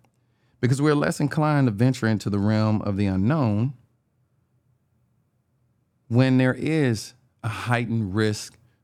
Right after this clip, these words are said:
unfamiliarity, and question. It pushes us to stay in a space of comfort and familiarity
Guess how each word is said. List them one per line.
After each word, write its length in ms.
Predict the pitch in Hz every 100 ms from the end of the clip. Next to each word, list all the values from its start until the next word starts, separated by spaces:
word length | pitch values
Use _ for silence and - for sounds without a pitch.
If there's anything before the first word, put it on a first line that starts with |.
| _ _
unfamiliarity, 1120 | 113 113 120 113 110 107 104 98 95 95 98 101 _ _ _ _ _ _ _ _ _ _ _
and 180 | 117 104
question. 540 | - 135 123 - - - _ _ _ _ _ _ _ _ _ _ _ _ _ _ _ _
It 240 | 120 123 -
pushes 360 | 175 170 123
us 140 | 120 -
to 80 |
stay 160 | 110 117
in 80 | 104
a 60 |
space 260 | 104 107 95
of 60 | 95
comfort 320 | 127 113 98
and 100 | 95
familiarity 640 | 101 104 123 147 113 110